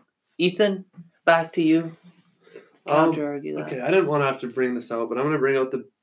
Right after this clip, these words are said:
Speaker 2: big guns, try to win this debate. It, uh, I've got a pretty good record, so I have to bring it out. Um, I'd like you to think, uh, if you did the same job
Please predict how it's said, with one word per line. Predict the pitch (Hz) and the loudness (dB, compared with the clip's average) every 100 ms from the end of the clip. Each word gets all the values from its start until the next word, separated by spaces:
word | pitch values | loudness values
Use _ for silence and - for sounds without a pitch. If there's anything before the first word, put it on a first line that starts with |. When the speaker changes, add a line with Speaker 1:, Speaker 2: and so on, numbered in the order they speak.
| - | -2
Speaker 2:
big | 123 120 | -2 -2
guns, | 123 117 120 117 - | -4 -4 -4 -6 -10
try | - 139 | -4 0
to | 131 | 2
win | 127 127 | 2 0
this | 123 - - - - 143 | -2 -4 -6 -10 -18 -8
debate. | 131 120 117 120 | -6 -2 0 0
It, | 120 - - - - - - | -2 -6 -18 -18 -14 -16 -8
uh, | 120 123 | -2 2
I've | 127 | 2
got | 139 127 | 2 0
a | |
pretty | - 131 | 0 0
good | 123 120 | 2 0
record, | 117 - 123 120 | -2 -2 -8 -6
so | - 113 | -4 -4
I | 113 | -4
have | - 123 117 | -2 -2 -2
to | 120 | -10
bring | 113 110 | -8 -8
it | 107 | -8
out. | 107 110 _ _ _ _ _ - | -8 -12 _ _ _ _ _ 0
Um, | 117 120 120 _ _ _ _ _ _ _ _ _ _ _ _ _ _ _ _ _ 139 | 2 2 0 _ _ _ _ _ _ _ _ _ _ _ _ _ _ _ _ _ -2
I'd | 151 | 6
like | 190 190 190 | 6 6 4
you | |
to | 165 | 2
think, | 156 147 139 - - _ _ _ _ _ _ _ - | 2 0 0 -6 -18 _ _ _ _ _ _ _ -2
uh, | 117 120 113 - _ _ _ 175 - - | 0 2 0 -6 _ _ _ -20 -18 -8
if | 135 165 | -6 2
you | 180 | 6
did | 165 | 6
the | 156 | 4
same | - 139 143 147 | -2 -2 -2 -2
job | 127 117 113 107 | -2 -2 -4 -6